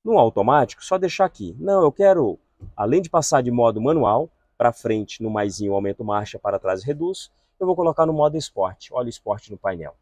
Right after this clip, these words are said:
beleza? Você escolhe. Não, eu quero deixar no automático e ainda quero usar no modo econômico. Também dá, só pressionar esse botão, o eco vai aparecer no painel, beleza?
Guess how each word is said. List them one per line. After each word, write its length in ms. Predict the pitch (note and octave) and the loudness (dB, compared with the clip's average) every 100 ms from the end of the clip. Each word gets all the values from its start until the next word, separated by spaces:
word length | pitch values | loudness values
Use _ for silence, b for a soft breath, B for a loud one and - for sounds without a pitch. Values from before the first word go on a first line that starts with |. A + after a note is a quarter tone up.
| _ | _
beleza? 340 | F#2 C3+ E3+ B2 | -4 -2 0 -2
Você 280 | G2+ - D#3+ | -4 -2 -4
escolhe. 440 | - G2+ F2+ A#2+ | -2 -4 -4 -2
Não, 280 | F3 C#3+ G2 _ _ _ | 0 0 -2 _ _ _
eu 80 | D#3+ | -4
quero 220 | E3+ D#3 | -2 0
deixar 280 | C#3 - B2 | -2 0 -2
no 120 | A2 | 0
automático 600 | G2+ - F#2+ C3+ D3+ - | -2 -4 0 2 2 0
e 40 | |
ainda 100 | C3+ | -2
quero 240 | B2 C#3 C3 | -2 -2 -4
usar 220 | G#2 B2+ | -4 -4
no 100 | B2 | -4
modo 300 | A#2 A#2 A#2+ | -4 -4 -4
econômico. 500 | B2+ C#3 F2+ E2+ - _ - | -4 -6 -6 -8 -14 _ -8
Também 280 | A#2+ C3+ | -4 -4
dá, 220 | C3+ F#2+ - | -2 -4 -6
só 180 | - C#3 | -12 -10
pressionar 360 | D3+ D3 B2 A2 | -6 -6 -4 -6
esse 140 | - | -4
botão, 340 | D#3 - B2 - _ _ _ - | -4 -2 -6 -6 _ _ _ -2
o 120 | B2+ | 0
eco 180 | F#2+ - _ _ _ | 0 -2 _ _ _
vai 100 | A2 | 0
aparecer 380 | A2 G#2+ - G#2 | 0 -2 -4 -6
no 100 | G2+ | -4
painel, 400 | A2+ F#2 D#2 - _ _ | -4 -4 -10 -18 _ _
beleza? 440 | G#2 D#3+ F#3+ E3+ | -2 2 2 0